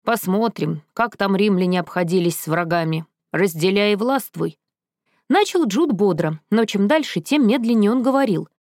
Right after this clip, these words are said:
Матвей со страхом заметил, что он прижимает ладонь к левой стороне груди. «У тебя что, сердце болит?» «А, да нет, нет, показалось».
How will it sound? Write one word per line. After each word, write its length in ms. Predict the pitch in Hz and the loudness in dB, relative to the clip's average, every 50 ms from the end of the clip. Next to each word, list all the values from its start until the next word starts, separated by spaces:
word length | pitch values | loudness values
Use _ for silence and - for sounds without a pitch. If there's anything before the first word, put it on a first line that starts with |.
| _ _ | _ _
Матвей 400 | - 180 220 220 - 160 269 294 | 0 0 0 0 0 0 0 0
со 140 | - - 214 | 0 -2 -4
страхом 420 | - - 208 226 240 - 214 190 | -4 -2 -2 -2 -2 0 -2 -2
заметил, 480 | 170 170 175 165 208 302 339 - 240 196 | 0 0 0 2 2 0 0 0 -2 -4
что 180 | - - - 240 | -4 -2 -2 0
он 100 | 302 311 | 0 0
прижимает 500 | - 262 233 190 214 226 254 262 233 - | 0 0 0 0 0 2 2 0 0 0
ладонь 360 | 196 185 185 202 339 370 349 | -2 -2 0 0 -2 -2 -2
к 60 | 349 | 0
левой 260 | - 202 277 311 311 285 | 0 0 2 2 0 -2
стороне 440 | - - 220 214 214 202 208 240 262 | -2 -2 -2 0 2 2 2 2 2
груди. 460 | 208 220 233 226 185 165 165 156 - _ _ _ _ _ _ _ _ _ _ _ _ _ | 0 0 0 0 0 -2 -2 -4 -4 _ _ _ _ _ _ _ _ _ _ _ _ _
«У 60 | - | -2
тебя 220 | 330 - 320 370 339 | -2 2 2 2 0
что, 200 | - - 196 165 | 0 -2 -4 -4
сердце 420 | - - 359 403 415 403 - 349 | 0 2 2 2 2 2 0 0
болит?» 440 | 247 240 220 190 170 160 - - _ _ _ _ _ _ _ _ _ | 2 2 2 2 0 -2 -4 -8 _ _ _ _ _ _ _ _ _
«А, 360 | 180 180 180 185 185 185 165 - _ _ _ _ _ | -2 -2 0 0 0 -2 -2 -6 _ _ _ _ _
да 260 | 190 185 175 170 190 | -2 -2 0 0 0
нет, 480 | 185 180 175 170 160 160 165 160 - - - | 0 0 -2 -2 -2 -4 -6 -8 -12 -12 -8
нет, 440 | 180 185 180 170 160 156 _ - _ | -6 -4 -4 -4 -6 -8 _ -20 _
показалось». 760 | _ 208 - - 202 196 170 170 165 156 156 170 - - - | _ -6 -2 -2 -2 -2 -2 -2 -4 -4 -6 -10 -14 -18 -20